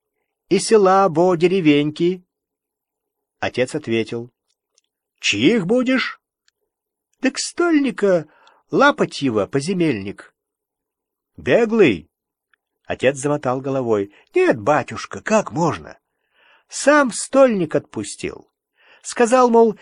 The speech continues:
нет у меня для вашего прокорма хлебца, так что идите и спасайтесь, кто как сами можете». Мужик недоверчиво покачал головой,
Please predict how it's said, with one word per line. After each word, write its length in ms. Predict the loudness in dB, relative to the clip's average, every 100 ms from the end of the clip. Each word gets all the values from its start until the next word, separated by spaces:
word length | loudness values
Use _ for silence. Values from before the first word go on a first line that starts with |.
| _
нет 340 | -2 2 2 2
у 60 |
меня 380 | 2 2 4 2
для 240 | 4 2
вашего 420 | 4 2 2 0 2
прокорма 560 | 0 0 0 0 -4
хлебца, 760 | -10 -4 0 2 0 -6 -8 -8 _ _ _ _
так 180 | 0
что 280 | 2 0 0
идите 380 | 2 2 2 -2
и 180 | 0 -2
спасайтесь, 720 | 0 -2 2 2 2 -2 -6
кто 300 | -4 2 2
как 320 | 2 0 -2
сами 460 | -2 -2 0 -2 -4
можете». 560 | 0 0 0 -8 -14 -16 _ _ _ _ _ _ _ _
Мужик 360 | -4 -2 -2 -2
недоверчиво 640 | -2 0 -2 -4 -4 -2
покачал 420 | -2 -2 -2 -4
головой, 640 | -2 0 2 4 4 2